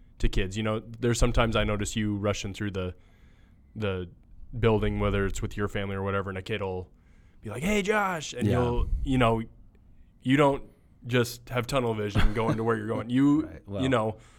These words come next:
Speaker 1: whether, whatever you're doing, you take,
Speaker 2: <clears throat>
Speaker 1: you take the time to, you know, bump a fist with, with a kid
Speaker 2: Sure.
Speaker 1: or, or, or make eye
Speaker 2: Right.
Speaker 1: contact. And so I, I just wanna say I just appreciate
Speaker 2: Well,
Speaker 1: that about you,
Speaker 2: yeah,
Speaker 1: so.
Speaker 2: thank you. I, yeah, I,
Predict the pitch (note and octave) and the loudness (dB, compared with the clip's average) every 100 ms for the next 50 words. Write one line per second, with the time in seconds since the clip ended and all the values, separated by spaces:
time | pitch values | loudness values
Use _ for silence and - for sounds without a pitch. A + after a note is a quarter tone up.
0 | - - - D3+ D3+ C#3+ D3 C3 C#3+ D3 | -20 -20 -2 2 4 4 2 0 4 4
1 | C3+ A2+ G#2 G2+ G2+ G#2+ - - G2+ - | 4 0 0 -2 0 2 6 4 4 -6
2 | B2+ A#2+ C3 A#2 - A#2 A2 A2 G#2+ G2+ | -6 -4 -2 -2 0 0 0 -4 -4 -4
3 | G#2 - - - A#2+ A2 G2+ G#2+ G#2+ A#2 | -6 -18 -20 -14 -8 -6 -8 -10 -2 -2
4 | A2 G#2+ A#2 A2 - A2 B2 - A#2 G#2+ | -2 -2 -2 -4 -4 -8 -8 -8 -6 -6
5 | A#2 G#2+ A2 A2+ G2+ G2+ G2+ A2 G#2+ - | -4 -2 -2 -2 -4 -6 -8 -8 -8 -10
6 | - G#2+ G2+ G2 - - A#2+ A#2 A2 G#2+ | -8 -8 -8 -12 -20 -16 -6 -4 -2 -2
7 | G#2+ A2+ G#2 G2+ G#2 G#2 G2 F#2+ F#2+ - | -2 -2 -2 0 -2 -6 -10 -14 -16 -10
8 | G#2+ F#2+ - C3 A#2 - - A2+ G#2+ A2 | -6 -4 -2 -2 -4 -16 -6 -6 -6 -10
9 | G2+ A2+ G2+ G2+ F#2 G2 - A2+ G2+ G#2+ | -8 -6 -2 -4 -6 -14 -8 -8 -6 -6
10 | G2 - G#2+ B2 A2 G#2 F#2+ G2+ F#2 A2 | -8 -10 0 4 4 4 0 -2 -6 -6
11 | F#2+ F#2 F2+ - D#2 D2 D#2 F2+ G2+ F2+ | -6 -4 -4 -4 -8 -10 -8 -6 -4 -4
12 | F#2+ | -6